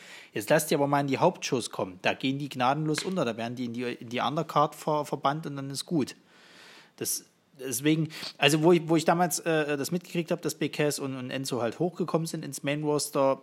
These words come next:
ähm, war mir schon klar, wenn die dann irgendwann mal gesplittet werden, werden die definitiv in der, in der, maximal in der Midcard landen. Also die werden nie hochkommen ins Main-Event,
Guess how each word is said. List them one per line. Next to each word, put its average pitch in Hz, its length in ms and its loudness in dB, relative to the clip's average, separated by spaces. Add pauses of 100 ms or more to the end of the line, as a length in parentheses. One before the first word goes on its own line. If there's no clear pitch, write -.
ähm, 123 360 -6 (480)
war 123 180 0
mir 147 140 0
schon 139 160 -4
klar, 139 320 2
wenn 135 140 -2
die 143 100 -6
dann 139 160 -4
irgendwann 135 260 -4
mal 131 80 -4
gesplittet 127 460 -4
werden, 120 200 -2
werden 117 140 -2
die 120 80 -8
definitiv 120 640 -6
in 117 100 -8
der, 107 240 -6
in 107 100 -12
der, 107 300 -2 (220)
maximal 127 560 0
in 120 40 -4
der 110 100 -4
Midcard 113 460 -4
landen. 95 360 -6
Also 104 160 -8
die 113 100 -4
werden 123 320 -2
nie 180 420 -2
hochkommen 151 640 -2
ins 135 280 -8
Main-Event, 101 600 -6